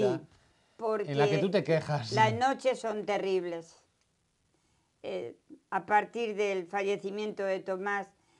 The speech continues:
Speaker 2: me cuesta mucho, eh, conciliar el sueño, y las tres, las cuatro, las seis de la mañana, eh, se hacen muy pesadas.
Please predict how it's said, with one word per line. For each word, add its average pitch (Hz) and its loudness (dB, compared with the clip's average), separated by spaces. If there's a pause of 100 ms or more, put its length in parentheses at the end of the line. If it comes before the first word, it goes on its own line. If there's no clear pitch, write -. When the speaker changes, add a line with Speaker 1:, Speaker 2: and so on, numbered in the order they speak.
(240)
Speaker 2:
me 202 -2
cuesta 220 0
mucho, 208 -4 (500)
eh, 208 -10
conciliar 202 2
el 190 0
sueño, 202 -2 (920)
y 208 -4
las 196 2
tres, 226 2
las 185 2
cuatro, 208 2
las 185 0
seis 208 0
de 202 2
la 190 2
mañana, 190 -4 (720)
eh, - -14
se 190 -4
hacen 202 -2
muy 247 -4
pesadas. 165 -4